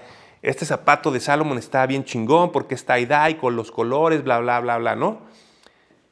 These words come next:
Pero si lo, si lo comparas, eh,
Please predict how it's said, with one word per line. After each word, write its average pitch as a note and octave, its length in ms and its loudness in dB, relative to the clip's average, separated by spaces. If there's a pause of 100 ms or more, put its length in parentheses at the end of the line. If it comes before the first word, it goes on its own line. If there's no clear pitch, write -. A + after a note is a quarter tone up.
(800)
Pero F3 240 6
si F3 240 -4
lo, F3+ 340 2
si - 240 -6
lo E3+ 240 2
comparas, G3 840 2 (260)
eh, C3+ 880 0